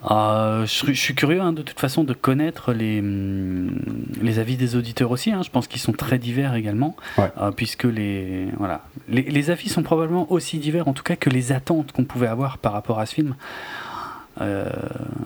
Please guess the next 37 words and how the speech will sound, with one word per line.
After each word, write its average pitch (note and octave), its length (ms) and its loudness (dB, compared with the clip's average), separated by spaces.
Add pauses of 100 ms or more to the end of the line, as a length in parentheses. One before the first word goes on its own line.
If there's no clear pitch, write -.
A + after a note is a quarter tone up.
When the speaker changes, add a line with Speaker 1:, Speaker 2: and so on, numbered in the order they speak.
(360)
Speaker 1:
si - 160 4
on C#3 100 6
veut D3+ 260 2
y C#3+ 80 -4
voir C#3 480 2
le B2 120 0
futur C3+ 600 -2
du, B2 300 0
du A#2 120 -4
blockbuster C3 580 -2
hollywoodien, C3+ 840 0
euh, F#2+ 600 -2 (540)
voilà, G#2 300 0
il A2 100 -2
y G#2+ 40 -4
a G2+ 60 -2
probablement A2 520 0
des A2+ 120 -2
choses A#2 260 -2
à - 20 -2
prendre, B2 600 -2
d'autres A2+ 360 -4
moins. C3+ 600 0
Euh, G2+ 300 -2
si - 180 -2
on G#2 80 2
veut A2+ 180 0
y A#2 80 -4
voir, A#2 440 0
euh, G2 280 0
le A2 140 0
background B2 680 2
de A#2+ 60 0
l'univers B2 380 -2
Star A2 260 0
Wars, A#2+ 440 0
euh, F#2+ 160 -4